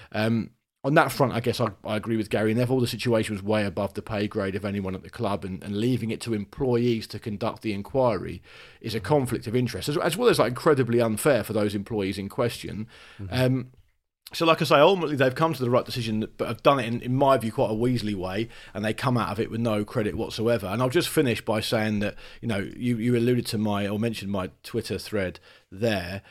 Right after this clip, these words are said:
Speaker 1: Uh, what, for those who haven't seen it, you know, 'cause they've got better things to be doing with their life than spending all their life on Twitter, which is perfectly understandable. Um, I think we need a code of conduct for players and officials within the game, and we need an independent process that covers cases such as this, because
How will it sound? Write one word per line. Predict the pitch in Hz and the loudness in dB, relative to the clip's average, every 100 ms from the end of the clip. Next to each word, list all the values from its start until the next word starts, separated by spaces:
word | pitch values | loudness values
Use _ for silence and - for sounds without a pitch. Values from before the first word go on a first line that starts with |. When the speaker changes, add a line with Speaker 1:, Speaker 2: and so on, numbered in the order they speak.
| - - _ | -20 -20 _
Speaker 1:
Uh, | 104 - - - - - | -8 -8 -12 -18 -16 -12
what, | 113 147 - 101 - | 0 4 4 0 -4
for | 123 | 0
those | 131 127 | 2 2
who | 110 | 2
haven't | 113 98 | -2 -2
seen | - 92 95 | -2 -2 -2
it, | 95 - | -6 -10
you | 85 | -12
know, | 90 | -10
'cause | 90 92 | -10 -8
they've | 95 | -6
got | 98 85 | -6 -6
better | 90 | -8
things | 82 101 95 | -6 -8 -8
to | |
be | 87 | -6
doing | 92 | -4
with | 90 | -4
their | 90 | -4
life | 90 90 | -4 -6
than | 92 | -10
spending | - 90 87 | -8 -6 -4
all | 90 | -4
their | 90 | -2
life | 90 87 | -4 -4
on | 87 | -8
Twitter, | - 87 82 | -8 -8 -8
which | 82 | -10
is | 90 | -12
perfectly | - 107 92 90 | -8 -6 -6 -8
understandable. | 85 - 101 95 90 87 - - - | -10 -8 -8 -6 -8 -10 -14 -20 -14
Um, | 98 101 98 95 - _ _ _ - - - 107 | -6 -4 -2 -4 -8 _ _ _ -16 -14 -14 -10
I | 110 147 | 2 2
think | 131 160 | 4 2
we | 143 | 4
need | 135 | 2
a | 123 | 2
code | 139 123 | 4 2
of | 110 | 2
conduct | - 110 104 107 - | -2 -2 0 -2 -4
for | |
players | 104 117 104 98 101 | -6 -2 -2 -2 -4
and | 95 | -6
officials | - 101 - 95 | -6 -8 -6 -6
within | 98 101 | -4 -4
the | 92 | -4
game, | 98 98 90 90 | -2 -2 -2 -4
and | 95 98 | -4 -4
we | |
need | 101 104 | -2 -2
an | 104 | -2
independent | 107 107 101 107 95 90 | -2 -2 -2 -4 -4 -8
process | - 104 95 - 90 - | -6 -4 -4 -6 -10 -10
that | 85 | -14
covers | - 113 101 101 | -4 -2 -2 -6
cases | - 107 104 101 - | -2 -2 -2 -4 -4
such | 104 - 107 | -4 -4 -8
as | 90 | -6
this, | 98 | -6
because | - 98 117 107 | -6 -6 -6 -6